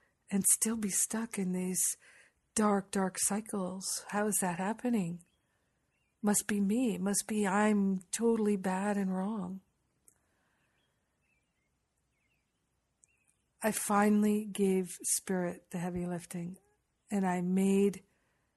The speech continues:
the decision to stop judging myself no matter what. If I was gonna decide to do something self-destructive, I was gonna do it without judgment, without shame, without guilt.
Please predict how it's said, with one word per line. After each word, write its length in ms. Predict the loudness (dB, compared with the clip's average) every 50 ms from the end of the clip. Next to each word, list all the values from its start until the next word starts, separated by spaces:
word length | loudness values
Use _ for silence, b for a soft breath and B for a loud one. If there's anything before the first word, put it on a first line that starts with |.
| _ _ _ _ _ _ _ _ _ _ _ _ _ _ _ _ _ _ _ _ -2
the 100 | -2 -2
decision 580 | 0 2 2 2 4 4 2 2 2 0 -2 -2
to 80 | -2
stop 520 | -2 0 0 0 0 0 0 0 0 0 -2
judging 360 | -2 -2 -2 0 0 -2 -2
myself 560 | -2 -4 -4 -4 -4 -4 -4 -4 -6 -8 -10 -14 -12 -6
no 160 | -2 0 0
matter 300 | 2 2 2 2 2 0
what. 280 | 0 0 -2 -4 -4 -6 -10
If 180 | -12 -8 -4 -2
I 80 | -2
was 140 | -2 -2 -2
gonna 240 | -4 -2 -2 -2 -2
decide 500 | -2 -2 -2 0 0 2 2 2 0 0
to 80 | -2 -4
do 160 | -4 -4 -4
something 360 | -2 -2 -2 -2 -2 -2 -2
self-destructive, 920 | -2 0 0 0 -2 -2 -4 -8 -8 -6 -4 -4 -4 -6 -6 -6 -6 -6 -6 B B B B B B B -4
I 80 | -2
was 140 | -2 -2 -2
gonna 280 | -4 -4 -4 -4 -4 -4
do 240 | -2 -2 0 0
it 180 | 0 0 -2 -4 -10 _ -6
without 340 | -4 -2 -2 -2 -2 -2 -4
judgment, 460 | -6 -6 -6 -6 -8 -10 -12 -12 -12 -14 _ _ _ _ _ _ _ _ _ _ _ _
without 380 | -6 -2 0 0 0 -2 -2 -2
shame, 540 | -2 -2 -2 -2 -2 -2 -4 -6 -8 -10 -14 _ _ _ _ _ _ _ _ -2
without 380 | 0 0 2 0 0 -2 -4
guilt. 520 | -6 -8 -8 -8 -8 -10 -12 -14 -16 -18